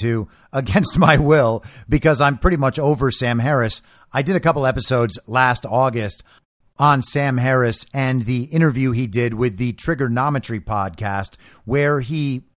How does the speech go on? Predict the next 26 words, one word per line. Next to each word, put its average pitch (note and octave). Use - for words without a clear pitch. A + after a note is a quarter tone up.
supported F3
what G3
he F#3+
admits F3+
to F3+
be F3
a D#3+
conspiracy C#3+
among F3
powerful F#3+
people D3
to E3
suppress F#3
the E3
Hunter F3
Biden C#3+
laptop D3
story. A2+
If C#3+
you D3+
remember, D#3
he's C3+
the C#3+
guy C#3
who F3
said E3